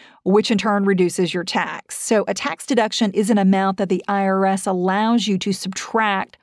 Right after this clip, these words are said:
from your taxable income. When you reduce your taxable income, you lower your tax liability. For example, if your taxable income is forty thousand dollars and you're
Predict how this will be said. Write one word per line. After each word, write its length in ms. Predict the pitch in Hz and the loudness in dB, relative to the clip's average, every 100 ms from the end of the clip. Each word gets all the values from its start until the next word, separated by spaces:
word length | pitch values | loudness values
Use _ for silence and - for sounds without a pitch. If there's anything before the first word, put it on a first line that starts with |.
| _ | _
from 400 | - 254 240 220 | 0 4 4 4
your 140 | 226 | 0
taxable 600 | 226 - 180 - 196 185 | 0 -2 -2 -2 -2 -2
income. 560 | 180 180 180 196 233 226 - - - - | 0 -2 -2 -4 -4 -8 -10 -16 -10 0
When 200 | 254 247 | 2 4
you 180 | 247 | 4
reduce 440 | 233 233 208 247 - | 4 2 4 2 0
your 80 | 214 | -2
taxable 520 | 233 202 - 190 196 | 0 -2 -2 -2 0
income, 600 | 370 403 339 330 320 302 | -2 -2 -2 0 -2 -4
you 500 | - 202 233 240 240 | 0 4 4 4 4
lower 460 | 208 180 190 190 190 | 2 2 2 2 0
your 180 | 226 | -2
tax 400 | 202 - 185 190 | -2 -2 -4 -4
liability. 800 | 220 220 240 359 370 285 185 240 - - - - | -2 0 0 0 0 0 0 -6 -12 -20 -20 -4
For 160 | 330 330 | -2 -2
example, 600 | 247 214 190 180 110 - _ _ | 0 0 0 -2 -4 -8 _ _
if 240 | 302 359 | -2 0
your 140 | 381 320 | -2 -4
taxable 560 | - 285 - 240 233 | -4 -8 -4 0 2
income 340 | 208 202 226 185 | 2 0 0 0
is 140 | 185 | -2
forty 320 | - 220 220 | 0 2 2
thousand 400 | 202 185 185 208 | -2 -2 0 2
dollars 640 | 190 214 202 180 180 180 - | 4 4 2 0 -2 -4 -4
and 340 | 196 185 185 185 | 0 2 2 2
you're 160 | 208 | 0